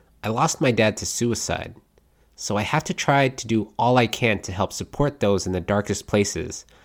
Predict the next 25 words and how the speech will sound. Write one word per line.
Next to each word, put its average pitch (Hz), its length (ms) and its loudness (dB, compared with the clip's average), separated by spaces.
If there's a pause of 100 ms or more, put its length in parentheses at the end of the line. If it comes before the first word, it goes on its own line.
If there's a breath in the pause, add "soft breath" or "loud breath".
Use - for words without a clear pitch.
(120)
so - 200 0
they 123 180 4
feel 139 300 4
that 104 220 0
they 147 120 4
have 107 320 4
other 120 240 4
solutions. - 920 -8 (240)
Being 165 180 8
in 165 80 8
my 139 140 8
late 117 260 4
forties 120 420 4
now, 151 440 2
having 107 400 4
grown 107 200 6
up 104 160 2
in 92 60 0
the 110 80 -2
hyper-heterosexual 101 1300 2
nineteen 95 400 0
seventies 98 520 2
and 90 80 0
nineteen 95 440 0
eighties, 98 500 -2